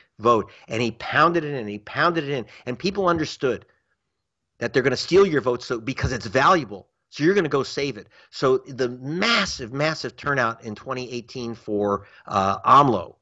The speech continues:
showed that when you raise hell about vote theft,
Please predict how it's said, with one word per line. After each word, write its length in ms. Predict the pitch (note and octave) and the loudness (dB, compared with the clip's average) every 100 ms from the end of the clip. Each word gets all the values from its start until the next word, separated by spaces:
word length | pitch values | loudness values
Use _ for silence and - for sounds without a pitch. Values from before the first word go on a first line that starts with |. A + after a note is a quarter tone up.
| _ _ _ _ _ _ | _ _ _ _ _ _
showed 560 | - - G3+ E3+ A#2+ | -8 0 4 4 4
that 160 | B2 B2+ | -2 -2
when 180 | C3 B2+ | -2 -2
you 180 | B2 A#2+ | -4 -2
raise 440 | C#3+ A#3 B3+ A#3+ | 2 4 2 -2
hell 320 | G3 C4 B3+ | 0 4 4
about 320 | D#3+ C#3 B2 | 4 0 -2
vote 240 | A2 E3 - | 0 0 0
theft, 460 | A2+ F2 F#2 _ | -8 -10 -14 _